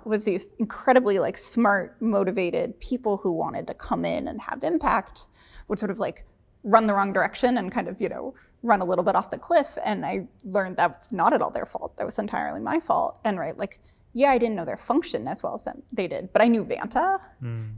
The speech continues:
Speaker 1: and that perspective. And I think that confidence and, you know, figuring out how to be like, "You should totally run, but, like, not that direction," or, like, "Oh, but if you go over
Speaker 2: Yeah.
Speaker 1: here, you know, like, we've gone over there and there's in fact some quicksand."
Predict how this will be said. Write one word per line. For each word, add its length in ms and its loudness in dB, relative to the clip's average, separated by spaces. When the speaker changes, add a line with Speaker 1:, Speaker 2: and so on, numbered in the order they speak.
Speaker 1:
and 200 4
that 280 0
perspective. 600 2
And 120 2
I 60 0
think 200 -4
that 220 -2
confidence 680 2
and, 220 0
you 80 0
know, 260 0
figuring 460 4
out 180 2
how 120 2
to 60 -2
be 120 -4
like, 160 -6
"You 80 2
should 160 2
totally 320 2
run, 260 6
but, 140 6
like, 140 -4
not 220 6
that 180 6
direction," 540 -4
or, 100 -8
like, 240 -8
"Oh, 100 10
but 140 6
if 100 0
you 60 2
go 180 8
over 120 4
Speaker 2:
Yeah. 80 2
Speaker 1:
here, 260 0
you 100 0
know, 200 0
like, 200 -10
we've 160 4
gone 200 6
over 200 2
there 240 -2
and 100 -6
there's 160 -2
in 80 2
fact 180 2
some 120 2
quicksand." 760 -2